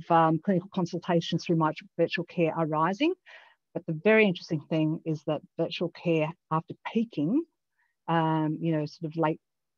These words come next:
last year, is now starting to decline, and people are starting to fall back to more face-to-face, um, uh,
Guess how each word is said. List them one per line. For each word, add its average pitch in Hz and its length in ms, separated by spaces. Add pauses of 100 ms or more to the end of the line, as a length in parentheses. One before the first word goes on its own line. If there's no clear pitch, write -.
last 156 400
year, 151 340
is 160 160
now 156 140
starting 147 380
to - 120
decline, 147 640
and 143 100
people 160 220
are 139 40
starting 147 360
to - 180
fall 151 180
back 147 280 (580)
to 160 320
more 156 220
face-to-face, 147 880 (260)
um, 147 440 (1040)
uh, 147 160